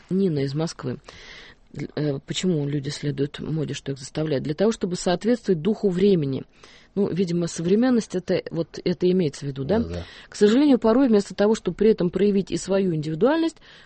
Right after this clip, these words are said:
Speaker 1: многие просто копируют, слепо подражают, что не делает им чести.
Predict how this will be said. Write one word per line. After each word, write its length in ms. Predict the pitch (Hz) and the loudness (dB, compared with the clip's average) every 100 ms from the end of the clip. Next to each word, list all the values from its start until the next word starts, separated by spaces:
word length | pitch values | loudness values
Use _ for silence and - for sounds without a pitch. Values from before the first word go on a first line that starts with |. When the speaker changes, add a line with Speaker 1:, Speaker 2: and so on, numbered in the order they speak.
| - | 0
Speaker 1:
многие 320 | 240 302 262 | 2 4 2
просто 360 | 220 220 220 - | 2 2 2 -2
копируют, 560 | 165 143 254 294 277 | -4 -2 0 0 -2
слепо 360 | - 185 214 202 | -2 0 0 -2
подражают, 580 | 202 185 220 196 139 - | -4 0 0 2 -2 -4
что 180 | - 151 | -8 -6
не 100 | 147 | -2
делает 360 | 180 247 202 | 0 0 0
им 120 | 190 190 | -4 -4
чести. 420 | - - - | -10 -12 -14